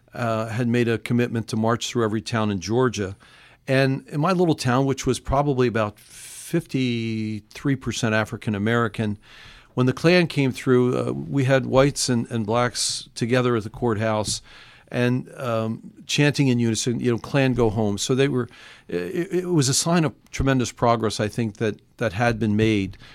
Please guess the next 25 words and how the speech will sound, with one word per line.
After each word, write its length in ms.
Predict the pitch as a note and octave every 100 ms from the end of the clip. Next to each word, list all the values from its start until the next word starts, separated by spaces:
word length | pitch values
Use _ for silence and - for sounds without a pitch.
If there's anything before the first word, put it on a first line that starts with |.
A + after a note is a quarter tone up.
| -
there 180 | - A2+
in 60 | G#2+
the 100 | G2
Deep 240 | G#2+ G#2
South. 500 | - A2 G2+ A2 - _ _ - - - -
Um, 420 | B2 A#2 A2+ A#2 - -
after 280 | D#3+ E3+ E3+
that, 160 | D3 C#3+
I 40 |
was 160 | C3 C3+
assigned 300 | - C3+ C3+
to 100 | B2+
an 60 |
Appalachian 640 | B2 B2 A#2+ B2 D3+ - A2
county 420 | - A2 A2 A2+
in, 280 | - A2 -
in 100 | A2
Ohio, 480 | G2+ A#2 B2 G#2+ G#2+
Adams 340 | A2+ B2 A2
County, 460 | - - G#2 A2 G#2+ - -
followed 380 | - C3 C#3 C3
up 180 | B2+ -
by 180 | A#2+
another 360 | A2+ A#2+ D#3+ D3
stint 560 | - - B2+ B2+ -